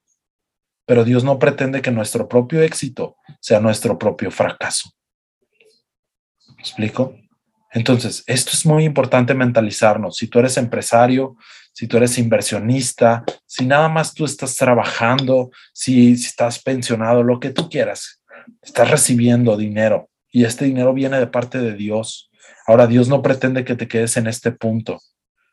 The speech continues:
Dios pretende que este dinero sirva para que más personas conozcan de quién Él es.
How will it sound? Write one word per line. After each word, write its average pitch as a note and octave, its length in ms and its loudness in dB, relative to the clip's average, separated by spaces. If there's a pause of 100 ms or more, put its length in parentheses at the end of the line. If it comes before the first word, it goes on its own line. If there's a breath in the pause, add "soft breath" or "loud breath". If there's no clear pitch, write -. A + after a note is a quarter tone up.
(120)
Dios B2+ 280 0
pretende C#3 720 0 (340 soft breath)
que C3 240 2
este E3 260 2
dinero C#3+ 360 -2
sirva C#3 480 -4 (260 loud breath)
para A2+ 200 2
que A#2+ 120 -2
más B2 220 -2
personas C3+ 500 -4
conozcan A#2 480 -4
de A2 120 -6
quién A2 220 -4
Él G#2 160 -4
es. - 480 -8